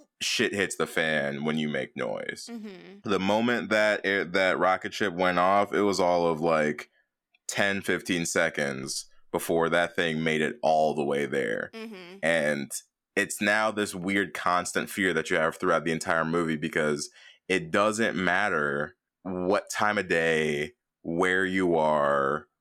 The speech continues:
Speaker 1: whatever, when you make that sound. If you make a sound, they will be there, and they will be there very quickly. And that's, that's super scary.
Speaker 2: Mm-hmm.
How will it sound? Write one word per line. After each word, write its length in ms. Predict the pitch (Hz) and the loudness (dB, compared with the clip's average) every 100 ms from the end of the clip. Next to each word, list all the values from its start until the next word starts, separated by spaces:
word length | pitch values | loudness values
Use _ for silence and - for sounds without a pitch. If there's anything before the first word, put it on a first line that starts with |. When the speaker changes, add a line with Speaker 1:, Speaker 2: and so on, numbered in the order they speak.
| _ _ _ | _ _ _
Speaker 1:
whatever, 880 | 73 90 85 95 90 90 82 78 76 | -10 -6 0 2 2 2 0 0 0
when 260 | 80 92 87 | 0 -2 0
you 120 | 87 | -2
make 280 | 85 82 - | 0 0 0
that 240 | 82 78 | 0 0
sound. 460 | - 87 85 90 69 | -2 0 2 0 -2
If 180 | 82 | -4
you 80 | 98 | -4
make 320 | 95 98 117 | -2 0 0
a 60 | 110 | -2
sound, 680 | - 113 110 85 65 60 - _ _ _ _ | -2 0 0 0 -4 -10 -16 _ _ _ _
they 140 | 92 92 | 0 0
will 260 | 98 110 | 2 2
be 220 | 104 107 98 | 2 0 2
there, 480 | 80 65 50 50 _ _ _ - | 0 0 -2 -6 _ _ _ -6
and 160 | 85 | -2
they 140 | 90 92 | 0 2
will 200 | 92 95 | 2 0
be 220 | 82 92 | 2 0
there 400 | 82 78 71 69 69 | 2 2 2 -2 -4
very 480 | 76 82 78 71 | -2 0 0 -2
quickly. 560 | 73 90 73 - 64 57 | -2 -2 -2 -4 -6 -2
And 260 | 85 82 87 | -2 0 0
that's, 440 | 90 87 - - | 2 0 -2 -6
that's 340 | - 85 78 - | 0 0 0 -4
super 420 | - 107 64 60 | -4 -4 -4 -6
scary. 460 | - 67 65 60 135 | -4 -2 0 -2 -4
Speaker 2:
Mm-hmm. 400 | 247 226 220 | -8 -10 -12